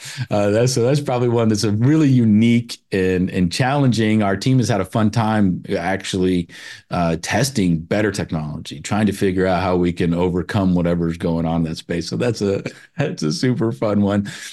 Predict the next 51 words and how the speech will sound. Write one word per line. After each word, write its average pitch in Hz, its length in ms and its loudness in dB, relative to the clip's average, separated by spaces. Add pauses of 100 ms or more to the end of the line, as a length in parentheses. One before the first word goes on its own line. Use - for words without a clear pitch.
(120)
And 135 120 2
then, 185 100 4
you 165 60 6
know, 147 120 4
another 139 260 4
one 113 140 2
I, 104 120 0
that 98 260 0
just 107 200 -2
popped 101 220 -2
into 104 120 2
my 90 100 0
head 95 100 0
I - 20 0
was 87 140 -4
thinking 90 260 -2
about, 80 200 -2
and 98 80 2
this 156 140 2
is 165 140 2
a - 40 -4
smaller 110 320 2
scale, 98 500 0
is 80 160 -2 (320)
being 143 220 4
creative 110 440 0
and 87 140 -2
figuring 120 400 0
out 101 120 0
how 95 180 -2
to 92 60 -2
bring 95 260 0
value 85 440 0
for 82 200 -4
our 78 80 -2
clients. 82 640 -4
Is, 78 160 -6 (420)
you 98 120 0
know, 95 60 2
I 95 40 0
had 95 100 0
a 90 60 -2
client 98 480 0
that 85 160 -2
was, 85 260 -2
wanted 95 260 0
to 92 60 -2
fly 92 240 -2
a 87 40 -2
show, 107 560 2
and 80 240 0